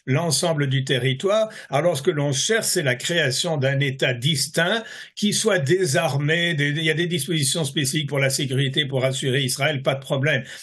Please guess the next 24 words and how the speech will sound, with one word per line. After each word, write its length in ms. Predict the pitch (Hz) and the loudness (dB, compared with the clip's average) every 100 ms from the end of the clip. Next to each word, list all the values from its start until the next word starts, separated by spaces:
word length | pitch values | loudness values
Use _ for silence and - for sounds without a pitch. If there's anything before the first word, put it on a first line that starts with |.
| - 143 | -8 -2
Mais 100 | 147 | 0
la 100 | 139 | 0
création 640 | - 208 175 139 208 214 | 0 0 2 0 0 0
d'un 340 | 135 165 196 160 | 2 2 2 2
État 380 | 135 135 208 214 | 2 0 0 0
autonome, 580 | 160 135 143 160 190 - | 0 2 0 0 0 0
indépendant, 800 | 165 160 147 143 139 135 180 175 | 0 0 -2 -2 -2 0 0 0
membre 360 | 127 170 180 | 0 0 0
des 120 | 147 147 | 0 0
Nations 360 | 135 131 147 | 0 0 0
Unies 380 | 131 127 135 170 | 0 0 0 0
à 60 | 131 | -2
part 300 | 147 139 131 | 0 -2 -2
entière 520 | 123 - 139 156 180 175 - - | -4 -2 0 2 0 -2 -8 -2
et 140 | 139 | 0
qui 180 | 147 131 | 0 -4
puisse 340 | - 170 151 | -2 0 2
gérer 500 | - 147 131 151 165 - | 2 2 2 2 0 0
enfin 520 | 135 - 147 151 160 - - | -2 -2 -2 -2 -2 -8 -2
la 140 | 135 | 0
bande 300 | 156 156 147 | 2 2 0
de 80 | 139 | 0
Gaza 640 | 135 135 131 139 147 156 - - | 2 0 2 0 0 -2 -6 0
et 300 | 156 165 | 2 2